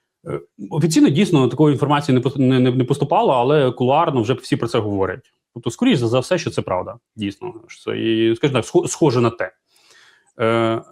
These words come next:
ми, ми з вами в Києві, я думаю, прекрасно розуміємо, що ми, ми відчуємо це першими. Тобто ми, ми точно можемо махнути головою і сказати: «Дійсно, тр-, існує перемир'я». Плюс, дивіться, немає вже декілька днів, немає ударів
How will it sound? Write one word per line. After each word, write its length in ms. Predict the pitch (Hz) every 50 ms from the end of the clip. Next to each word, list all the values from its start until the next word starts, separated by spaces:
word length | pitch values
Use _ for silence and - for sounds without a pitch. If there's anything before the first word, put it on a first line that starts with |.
| - - -
ми, 280 | 156 170 165 156 147
ми 140 | 151 165 151
з 40 | 135
вами 160 | 147 143 139
в 60 | -
Києві, 260 | - 165 151 135 127
я 80 | 123 120
думаю, 280 | 117 123 123 120 113 117
прекрасно 320 | - - 123 - - 113
розуміємо, 320 | 110 110 123 135 151 139
що 160 | 143 - - 117
ми, 100 | 117 113
ми 320 | 120 123 120 127 127 127
відчуємо 320 | 123 117 - 127 117 107
це 100 | - -
першими. 460 | - - 92 90 - - 117 127 147 156 _ -
Тобто 180 | 110 - - 110
ми, 160 | 110 113 110
ми 140 | 113 113 113
точно 260 | 127 110 - - 110
можемо 460 | 104 104 104 104 101 104 101 101 101
махнути 340 | 104 101 - - 117 - 104
головою 220 | 104 107 120 127
і 20 | 113
сказати: 260 | - 110 107 107 101
«Дійсно, 340 | 107 143 160 156 120 110 98
тр-, 200 | - - 113 -
існує 360 | - 113 - - 120 117 113
перемир'я». 340 | - 113 104 98 92 92 - _ _ _
Плюс, 260 | - 202 240 233 -
дивіться, 340 | 131 127 120 110 - 107 98
немає 440 | 101 110 120 117 131 151 180 180 147
вже 600 | 120 110 104 113 127 131 127 120 110 107 104 101 101 - - - 107
декілька 300 | 101 117 - 117 - 113
днів, 140 | 110 131 139
немає 380 | 123 110 113 123 123 113 110 -
ударів 340 | - 110 113 117 123 117 107